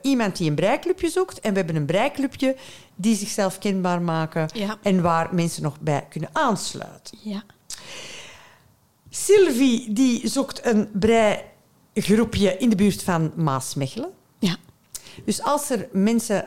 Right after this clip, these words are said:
Speaker 1: van Maasmechelen en omstreken zijn die zeggen, "Oh, maar wij hebben een leuke breiklub," eh, dan, eh, kunnen jullie dat laten weten aan Sylvie, ehm, en ik zal haar account in onze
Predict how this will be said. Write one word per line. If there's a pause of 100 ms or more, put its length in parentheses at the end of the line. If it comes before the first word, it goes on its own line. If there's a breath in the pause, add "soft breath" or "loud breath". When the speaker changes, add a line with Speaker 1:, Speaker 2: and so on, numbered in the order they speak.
Speaker 1:
van
Maasmechelen
en
omstreken
zijn
die
zeggen,
"Oh,
maar
wij
hebben
een
leuke
breiklub," (500 loud breath)
eh, (140)
dan,
eh, (240)
kunnen
jullie
dat
laten
weten
aan (260)
Sylvie, (220)
ehm, (400)
en
ik
zal
haar
account
in
onze